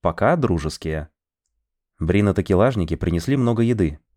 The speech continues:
Заплечные мешки раздулись, в руках плетеные корзины, из которых торчат окорока и горлышки глиняных бутылей.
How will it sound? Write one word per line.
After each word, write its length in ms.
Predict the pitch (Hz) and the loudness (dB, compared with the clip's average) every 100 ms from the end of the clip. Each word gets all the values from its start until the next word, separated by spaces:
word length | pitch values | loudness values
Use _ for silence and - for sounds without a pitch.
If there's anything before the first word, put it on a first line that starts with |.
| _ | _
Заплечные 560 | 85 85 90 104 - 92 | -4 -2 0 0 0 0
мешки 300 | 92 - 98 | 0 0 0
раздулись, 540 | 87 80 107 82 - - | 0 0 -2 -2 -6 -4
в 100 | 85 | -2
руках 300 | 85 135 - | 2 0 2
плетеные 440 | 110 113 113 110 | 0 2 2 2
корзины, 540 | 101 90 80 78 71 - | 0 -2 -2 -4 -4 -6
из 140 | 87 | -6
которых 340 | - 87 85 - | -2 0 0 0
торчат 340 | 85 - 85 | -2 -2 -2
окорока 460 | 82 82 80 110 113 | -2 -2 0 2 2
и 60 | |
горлышки 480 | 80 92 101 - - | 2 2 2 -2 -4
глиняных 400 | 82 82 82 76 | -2 0 0 0
бутылей. 500 | 82 85 78 76 71 | -2 0 -2 -2 -8